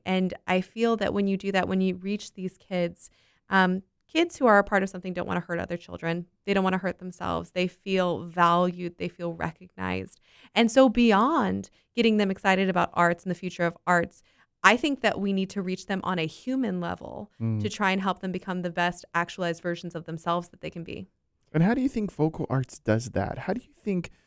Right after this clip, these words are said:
Speaker 2: that your mission and what you're doing is helping s-, students and kids realize their hu-, humanness?
Speaker 1: Uh, well, you know, we're lucky because we have a scholarship program that helps us to reach some youth that otherwise might not have these opportunities,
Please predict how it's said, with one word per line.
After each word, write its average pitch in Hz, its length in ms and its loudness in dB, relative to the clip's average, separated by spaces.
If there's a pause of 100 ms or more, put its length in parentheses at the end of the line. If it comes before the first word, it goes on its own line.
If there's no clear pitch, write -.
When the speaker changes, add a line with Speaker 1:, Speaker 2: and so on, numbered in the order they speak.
(180)
Speaker 2:
that 135 220 0
your 143 220 6
mission 139 340 2
and 120 140 0
what 110 180 -2
you're 123 120 -2
doing 113 420 2
is 107 160 0
helping 120 580 0 (320)
s-, - 200 -12
students 147 500 4
and 113 180 2
kids 117 580 0
realize 113 580 2
their 101 140 2
hu-, - 240 -6
humanness? - 880 0 (360)
Speaker 1:
Uh, 233 160 6
well, 269 280 2
you 247 140 -2
know, 254 120 2
we're 262 200 2
lucky 294 300 -2
because 220 340 -4
we 202 100 -4
have 185 440 -2 (200)
a 180 80 -6
scholarship 175 560 -4
program 170 320 -6
that - 100 -10
helps 190 280 -6
us 190 120 -10
to - 140 -12
reach 185 340 -8 (300)
some 240 260 2
youth 214 200 -2
that - 180 -4
otherwise 180 500 -2
might 165 180 -6
not - 160 -8
have 165 280 -6
these 175 180 -14
opportunities, 170 840 -8